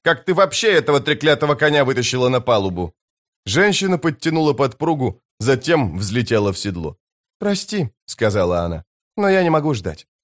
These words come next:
Матросы и морпехи бросились в рассыпную, когда она пустила коня вскачь. Жеребец подлетел к планширю и прыгнул во тьму. В следующий миг послышался громкий всплеск.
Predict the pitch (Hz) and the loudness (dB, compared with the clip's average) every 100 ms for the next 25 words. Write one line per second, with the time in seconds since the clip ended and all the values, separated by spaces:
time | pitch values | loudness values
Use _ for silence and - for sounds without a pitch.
0 | _ _ _ _ _ 123 131 170 196 170 | _ _ _ _ _ 0 2 2 2 0
1 | 175 160 156 143 - 185 151 143 117 131 | -2 0 2 2 2 0 0 -2 -2 2
2 | 156 143 131 120 120 117 123 - 131 113 | 2 2 -2 -4 -2 0 0 -2 -6 -6
3 | 131 143 107 82 - 110 113 113 107 107 | -2 0 0 -2 -2 -2 2 2 2 -2
4 | 107 - 104 101 104 98 87 - - 80 | -6 -4 -2 -2 -2 -2 -2 -4 -6 -6
5 | 82 - _ _ _ - 110 147 151 151 | -6 -14 _ _ _ -6 0 2 2 2
6 | 175 - 139 123 131 151 160 - 139 139 | 0 0 -2 -2 -2 2 0 0 0 0
7 | 127 165 160 160 135 107 147 151 131 135 | 0 0 0 0 -2 -4 -4 -2 0 0
8 | 117 123 - 135 117 - _ _ _ - | 0 -2 -4 -4 -4 -8 _ _ _ -12
9 | - 117 110 98 117 147 - - 110 127 | -2 0 0 -2 0 0 -2 0 0 0
10 | 135 113 117 - 107 98 110 107 98 98 | 0 0 -2 -2 -4 -2 0 0 -2 -6
11 | - - - 95 - | -6 -10 -6 -6 -6